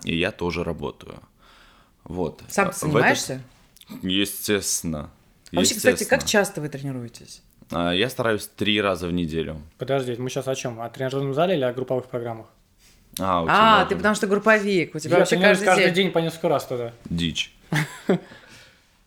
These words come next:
Speaker 1: Но когда
Speaker 2: Когда
Speaker 1: ты
Speaker 2: ты
Speaker 1: это у меня было?
Speaker 2: восстанавливаешься?
Speaker 3: Ну, кстати, на самом деле можно тоже поговорить о нас-,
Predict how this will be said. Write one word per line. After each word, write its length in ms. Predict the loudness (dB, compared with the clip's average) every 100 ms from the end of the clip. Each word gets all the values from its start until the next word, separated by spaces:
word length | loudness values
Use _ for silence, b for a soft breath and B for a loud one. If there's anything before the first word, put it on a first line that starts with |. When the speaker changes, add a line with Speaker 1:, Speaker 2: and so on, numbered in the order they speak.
| 2
Speaker 1:
Но 120 | 4
когда 240 | 6 6 6
Speaker 2:
Когда 80 | 6
Speaker 1:
ты 40 |
Speaker 2:
ты 80 | 6
Speaker 1:
это 80 | 6
у 20 |
меня 260 | 6 4 4
было? 140 | 2 0
Speaker 2:
восстанавливаешься? 260 | -4 -10 -6
Speaker 3:
Ну, 180 | -4 -2
кстати, 220 | 0 0
на 80 | 0
самом 160 | -2
деле 140 | 0 0
можно 200 | 0 0
тоже 140 | -4
поговорить 320 | -2 -2 -2
о 80 | -2
нас-, 160 | -6